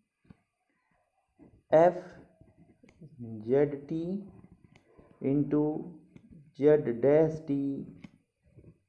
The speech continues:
डी टी। कितने हो जाएगा? एफ़ Z T into Z डैश T D टी। ठीक है ना? अब ये देखो, अब ये जो पहले सी में लिखा था हमने, वो किस में आ गया? Real की लिमिट में आ गया, A to B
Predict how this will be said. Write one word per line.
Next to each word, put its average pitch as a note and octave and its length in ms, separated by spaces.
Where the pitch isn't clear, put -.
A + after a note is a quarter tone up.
डी G2 100
टी। - 240
कितने C#3 260
हो D3+ 60
जाएगा? D#3 560
एफ़ D#3 180
Z B2+ 420
T D3+ 220
into C3 400
Z C#3 60
डैश C3+ 640
T C3 220
D B2 160
टी। - 160
ठीक - 640
है A3+ 40
ना? G#3+ 80
अब A#3+ 280
ये B3 160
देखो, C#3 520
अब F3+ 180
ये F#3+ 200
जो F#3 160
पहले D3+ 440
सी E3 300
में E3+ 120
लिखा C3+ 260
था A2 140
हमने, G#2+ 340
वो C#3+ 120
किस E3 200
में E3+ 100
आ D#3+ 120
गया? D#3 160
Real D#3 380
की F#3 100
लिमिट D3 280
में C3+ 140
आ A#2+ 160
गया, B2+ 280
A C3 280
to B2 180
B A#2+ 280